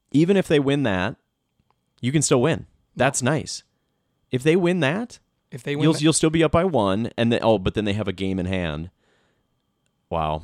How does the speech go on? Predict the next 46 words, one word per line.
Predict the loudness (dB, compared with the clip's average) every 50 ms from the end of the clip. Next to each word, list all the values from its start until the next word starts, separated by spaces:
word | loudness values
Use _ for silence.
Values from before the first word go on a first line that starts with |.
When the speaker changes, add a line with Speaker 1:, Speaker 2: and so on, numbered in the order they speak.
| -8 -8
Speaker 1:
this | -6 -4 -4 -4
is | -4 -4
intense, | -6 -6 -6 -6 -6 -6 -6 -8
dude. | -6 -6 -6 -6 -6 -8 -12 -8
The | -6 -4 -2
Premier | 0 0 0 2 2 2
League | 2 0 -2 -2 -2
is | 0 0 2 2
electric. | 2 0 0 -2 -4 -4 -6 -8 -10 -8 -6
For | -6 -4 0
people | 0 0 0 0 0
that | 0 0 0 0
aren't | -2 -2 -2 -2 -2
so | -4 -2 0 0 0 0 -2
stressed | -2 -2 -2 -2 -2 -2 -4
like | -6 -6 -6 -4
you | -4 -2 0
are, | 0 -2 -2 -6 -8 _ _ _ _ _ _ _ -10
what | -2 0 2 2 2 0
a | -4 -6
fun | -8 -6 -4 -2 0 0 0 0 -2 -4 -8 -10
year. | -12 -8 -4 -2 0 0 0 -2 -2
The | -4 -4
title | -2 -2 0 0 0 0
chase | -2 -2 -4 -4 -4 -4
is | -6 -6 -6 -6
real. | -4 -4 -2 0 0 0 -2 -4 _ _ _ _ _ _
It's | -6 -6 -6 -6
going | -4 -4 -2 -2 -2 -4
to | -4
come | -4 -2 -2 0
down | 0 0 0 0 -2 -4
to | -4 -4
the | -2 0
wire. | 0 0 0 -2 -2 -4 -8 _ _ _ _ _ _ _ _ -2
Unlike | -2 0 0 0 -2 -2 0
most | 0 0 0 0
seasons | 0 -2 0 -2 -2 -2 0
where | 0 2 2 4 2 2 0
City | -2 -2 0 0 0 0 -2 -2 -6 -10
has | -10 -6 -4 -4 -4 -4 -6 -8 -10 _ _ -10 -10
a |
f-, | -8 -8 -10 -14 _ _
twenty-five | -6 -4 -2 -2 -2 0 0 -2 -2 -2 -4 -4
point | -4 -4 -4 -4 -6
lead | -6 -4 -4 -4 -4 -6 -8